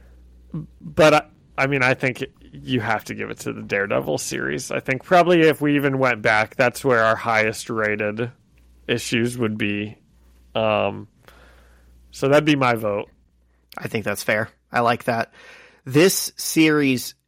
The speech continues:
Speaker 2: if it sounds like we're having trouble naming good arcs, it's because they're all good. There's not really stinkers. There's not duds. But, I mean, you'll, you get this when you listen to the episodes. It's a lot of, like, seven out of ten, eight out of tens,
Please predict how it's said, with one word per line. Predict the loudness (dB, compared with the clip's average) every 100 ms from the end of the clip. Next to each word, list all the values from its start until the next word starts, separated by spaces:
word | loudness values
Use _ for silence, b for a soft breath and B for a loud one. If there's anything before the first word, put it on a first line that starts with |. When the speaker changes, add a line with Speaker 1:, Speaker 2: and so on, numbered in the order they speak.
| _ _
Speaker 2:
if | -2 0
it | 2
sounds | 4 4 6
like | 4 4
we're | 2
having | 6 4 4
trouble | 0 -2 -2 0 -2 -6 _
naming | -2 0 2 0 -4
good | -4 -2 -2
arcs, | -2 -2 0 -2 -8 -12 -14 _ _ _ _ _
it's | 0 0
because | 2 4
they're | 6 6
all | 4
good. | 0 -8 -8 -4
There's | -4 0
not | 4 4 2 -4
really | 0 2 2 0 -2 -10 _ _ _
stinkers. | -8 -6 0 0 0 0 -2 -2
There's | -6 0
not | 0 0 -2
duds. | 0 2 0 -6 -14 b b b -18
But, | -2 2 2 0 -2
I | 0
mean, | 2
you'll, | 4 2 0
you | -2 -2
get | 4 2 6
this | 4 4
when | 2
you | 2
listen | 2 2 -2
to | -4
the | -2 -2
episodes. | -2 -4 -4 -4 -6
It's | -2
a | 2
lot | 4 4
of, | 4 0 -2
like, | -2 -2
seven | -2 0 2 0
out | 0
of | 0
ten, | -2 -2 -2 -2
eight | 0 2
out | 0
of | -2
tens, | -4 -4 -2 -4 -8